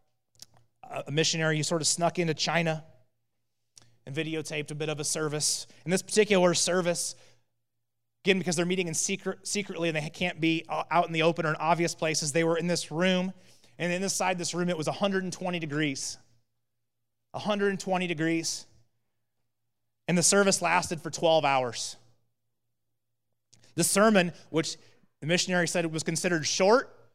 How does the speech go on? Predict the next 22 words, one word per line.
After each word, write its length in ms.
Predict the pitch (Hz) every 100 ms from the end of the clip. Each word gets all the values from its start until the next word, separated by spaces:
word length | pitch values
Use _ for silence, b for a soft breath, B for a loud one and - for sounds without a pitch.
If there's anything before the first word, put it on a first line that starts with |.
| _ _ _ _
was 120 | 139
four 280 | - 196 170
hours. 520 | 135 123 123 - - - - _ _ _ _ _ _ _ _ _ _ -
So 100 | 160
when 100 | 170
I 60 |
keep 220 | 175 196 175
you 80 |
guys 260 | 175 170 160
here 160 | 165 156
for 200 | 160 139
a 100 | 135 _ _ _ -
few 140 | 170
minutes 240 | 160 151 151
longer 240 | 147 135
today 500 | - 147 151 131 117 - b b -
than 100 | 127
you 100 | 127
expected, 560 | - 127 120 - 107
just 200 | - 117
keep 160 | - -
perspective. 640 | 123 - 110 - - -